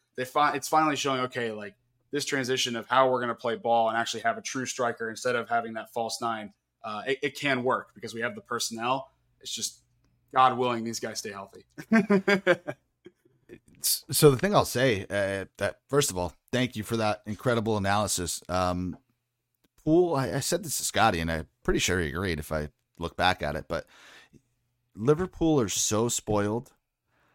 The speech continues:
Speaker 2: to have five, six, seven guys who I feel like are truly versatile, that they can play in multiple positions if the formation were to change. And like you said, they're starting to come into a groove, so I don't see that happening. But,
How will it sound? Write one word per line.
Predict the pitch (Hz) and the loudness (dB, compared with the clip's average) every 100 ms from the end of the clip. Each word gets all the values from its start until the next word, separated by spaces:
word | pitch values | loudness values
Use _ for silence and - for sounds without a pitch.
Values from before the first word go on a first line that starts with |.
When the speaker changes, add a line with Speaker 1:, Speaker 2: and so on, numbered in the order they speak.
| _ _ | _ _
Speaker 2:
to | - 92 | -6 -4
have | 90 110 101 98 - - _ _ _ _ _ _ - | 2 4 4 2 -4 -14 _ _ _ _ _ _ 0
five, | 127 120 113 | 6 6 4
six, | - 123 - | 0 -2 -2
seven | - - 120 123 113 | -4 2 2 4 0
guys | 92 92 104 120 120 | 2 4 4 2 0
who | 110 | 0
I | - 110 | 2 2
feel | 107 117 110 | 0 0 2
like | 107 107 92 | 2 0 -4
are | |
truly | 87 - - 117 120 101 | -8 -6 -2 0 0 -2
versatile, | 80 95 - - 82 | -2 -2 -4 -4 -6
that | 71 85 | -4 -4
they | 104 104 | -2 -2
can | 104 | -4
play | 90 104 90 | -6 -2 -2
in | 87 76 _ _ _ _ _ | -2 -4 _ _ _ _ _
multiple | 92 110 120 - 120 | -2 0 0 -2 -4
positions | 104 101 95 - 92 90 - | -4 -2 -2 0 -2 -4 -6
if | 101 117 - | -4 -4 -6
the | - | -8
formation | - 127 113 117 - 104 | -2 0 2 2 0 0
were | 110 | -2
to | 107 | -2
change. | - 113 104 95 | 0 0 0 -2
And | 95 | -4
like | 98 | -6
you | 107 | -4
said, | - 92 | 0 0
they're | 95 | 0
starting | - 107 110 | 0 0 0
to | - | 0
come | 117 | 2
into | 107 107 | 2 2
a | 95 | 0
groove, | 104 98 95 | 0 0 0
so | - 90 | 0 0
I | |
don't | 101 - | 0 -2
see | 107 | 0
that | 85 | 2
happening. | 113 123 76 76 - - - - - - | 4 4 0 -8 -10 -16 -20 -20 -18 0
But, | 95 90 | 2 2